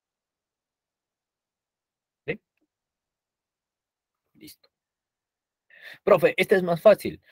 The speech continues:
Sí, este es más fácil, multiplicas por dos, por dos, por dos, por dos nada más, pero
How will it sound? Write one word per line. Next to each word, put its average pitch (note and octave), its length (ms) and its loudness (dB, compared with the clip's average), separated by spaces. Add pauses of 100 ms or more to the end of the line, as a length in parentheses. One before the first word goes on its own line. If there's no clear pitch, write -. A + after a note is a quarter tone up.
Sí, C3 500 -6 (240)
este C3 240 -2
es A#2+ 40 -6
más A2 220 -4
fácil, C#3 440 2
multiplicas G#2+ 580 -6
por G#2 200 -6
dos, C3 240 2
por G#2 180 -8
dos, A#2+ 180 -2
por G#2 200 -10
dos, A#2 200 -4
por G#2 200 -8
dos G#2+ 220 -8
nada F#2+ 240 -4
más, F2+ 300 -10
pero E3 580 4